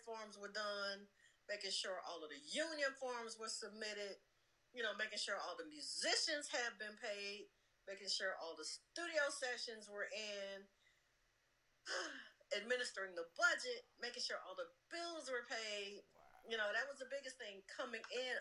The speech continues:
Speaker 1: under budget. You had to do all of this in a budget. Like, they might give you two hundred and fifty thousand dollars, and you have to have a budget for all of this stuff. Like, so I have a line item for tapes, a line item for studio, a line item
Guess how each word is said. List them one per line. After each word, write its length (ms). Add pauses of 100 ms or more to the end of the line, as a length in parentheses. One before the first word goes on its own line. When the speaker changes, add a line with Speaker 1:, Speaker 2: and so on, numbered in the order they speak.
(140)
Speaker 1:
under 320
budget. 320
You 120
had 160
to 80
do 120
all 200
of 120
this 160
in 120
a 120
budget. 360 (880)
Like, 160
they 160
might 180
give 160
you 80
two 160
hundred 240
and 80
fifty 240
thousand 340
dollars, 440 (560)
and 100
you 140
have 160
to 80
have 120
a 80
budget 380
for 80
all 180
of 120
this 100
stuff. 240 (760)
Like, 160
so 160
I 240
have 160
a 80
line 320
item 320
for 80
tapes, 480
a 80
line 320
item 240
for 80
studio, 480
a 160
line 240
item 160